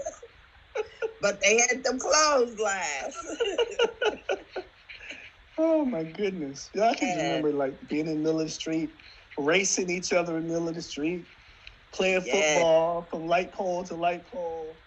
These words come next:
Speaker 2: you know,
Speaker 1: Yes.
Speaker 2: playing red light, green light, stop. A lot of just fun games. It's like, you didn't need no
Speaker 1: Right.
Speaker 2: money to have fun back in the day.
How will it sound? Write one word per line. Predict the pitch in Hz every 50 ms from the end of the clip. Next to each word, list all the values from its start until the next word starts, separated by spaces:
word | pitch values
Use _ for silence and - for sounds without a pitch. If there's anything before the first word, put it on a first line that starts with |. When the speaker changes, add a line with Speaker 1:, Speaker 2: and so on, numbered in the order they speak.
| - - - _ _ - - _ _ _ _ - - _ _ - - _ 101
Speaker 2:
you | - 139
know, | 143 147
Speaker 1:
Yes. | 131 139 139 123 107
Speaker 2:
playing | - 156 151 147 143 139 143 - 147 - - - -
red | 135 151 165 175 170 160
light, | 160 160 160 156 156
green | 160 156 156 160 156
light, | 156 156 156 156 156
stop. | - - - 143 160 165 165 160 160 - - - - - - - - _ _ _ - - -
A | -
lot | 359 392 392
of | 349 311
just | - 311 254 - -
fun | - 208 233 269 277 226
games. | 175 175 196 254 208 110 98 110 123
It's | 131 165 196 -
like, | 262 262 240 214 196 - - -
you | 190
didn't | 254 311 294 311
need | 311 -
no | 233 208 190
Speaker 1:
Right. | 165
Speaker 2:
money | 160 175 214 240 254
to | 208 196
have | 208 202 196 185 -
fun | - 214 302 349 330
back | 262 226 208 202 -
in | 233 202
the | 196
day. | 185 196 254 349 370 370 349